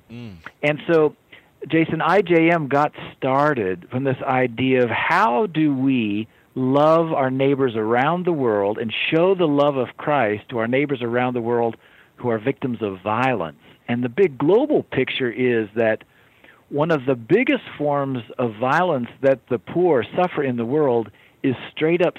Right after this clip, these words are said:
Speaker 2: slavery. Now, that's a, a problem that we tend to associate either with biblical times, with Moses back in Exodus, or we think of Abraham Lincoln and the slavery era in the nineteenth,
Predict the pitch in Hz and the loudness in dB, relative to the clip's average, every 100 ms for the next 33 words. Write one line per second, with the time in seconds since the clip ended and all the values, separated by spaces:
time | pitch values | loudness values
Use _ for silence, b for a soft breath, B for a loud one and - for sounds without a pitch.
0 | - - 135 127 143 127 92 71 _ _ | -8 -10 -2 2 2 0 -4 -8 _ _
1 | _ _ b b b 135 156 220 - 165 | _ _ b b b 0 2 0 0 0
2 | 143 120 - _ - 127 - 151 156 147 | 2 2 -2 _ -8 -6 -2 2 2 0
3 | 135 127 139 151 156 135 117 - 139 131 | -2 -2 0 0 0 0 0 0 0 0
4 | 139 127 127 - 131 135 131 127 117 - | 2 2 0 0 -2 0 0 0 -2 -2
5 | 170 170 - 156 156 147 143 123 107 123 | 0 0 0 -2 0 -2 -2 -4 -4 0
6 | 139 139 131 117 120 110 120 156 - 147 | 2 0 -2 -2 0 0 0 -2 -2 -6
7 | 131 110 110 131 123 113 131 117 110 104 | -4 -4 -4 -4 -2 0 0 0 -4 -4
8 | 131 147 147 139 127 104 98 87 139 135 | -4 -4 -2 -2 -2 -4 -6 -8 -2 0
9 | 135 127 120 127 123 117 110 117 120 117 | 0 0 0 0 0 0 -2 -2 -4 -4
10 | 123 117 107 | -6 -4 -6